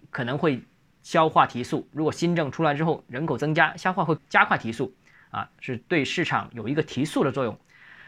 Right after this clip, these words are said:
啊。长期看，那当然是利好了，但是呢，这个要等房价上涨，它还需要一个消化库存、降低库存的这样一个过程啊。当然，如果你资金足够多的话，长线布局也是没问题的啊。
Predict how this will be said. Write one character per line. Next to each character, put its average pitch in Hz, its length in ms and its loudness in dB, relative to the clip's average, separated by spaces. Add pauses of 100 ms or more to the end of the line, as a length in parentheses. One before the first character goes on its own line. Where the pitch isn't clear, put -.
啊。 110 180 -6
长 220 260 4
期 262 120 2
看， 240 220 6 (100)
那 135 100 0
当 143 120 8
然 143 100 6
是 151 120 0
利 143 120 4
好 120 100 0
了， 117 220 0 (220)
但 156 140 2
是 147 100 -2
呢， 147 160 0 (260)
这 170 100 -4
个 139 60 0
要 160 160 6
等 107 180 -4
房 127 220 0
价 160 80 6
上 143 220 4
涨， - 220 -6
它 143 80 -8
还 120 280 -2
需 135 180 -6
要 135 140 2
一 113 100 -2
个 123 80 -2
消 151 400 -2
化 151 240 0
库 139 240 -6
存、 120 200 -6
降 139 240 0
低 139 100 -2
库 156 180 -6
存 120 160 -8
的 113 60 -6
这 123 80 -4
样 110 100 -4
一 110 60 -8
个 107 80 -6
过 110 160 -8
程 101 140 -12
啊。 104 240 -10
当 156 100 4
然， 160 80 4
如 160 80 0
果 151 80 -2
你 123 100 -2
资 - 140 -6
金 160 160 0
足 135 160 -4
够 151 140 0
多 143 100 0
的 135 60 -2
话， 135 240 -2 (220)
长 143 180 2
线 151 120 4
布 143 140 0
局 120 220 -4 (120)
也 131 160 2
是 131 120 0
没 156 100 4
问 143 100 2
题 123 120 -4
的 - 80 -4
啊。 - 240 -6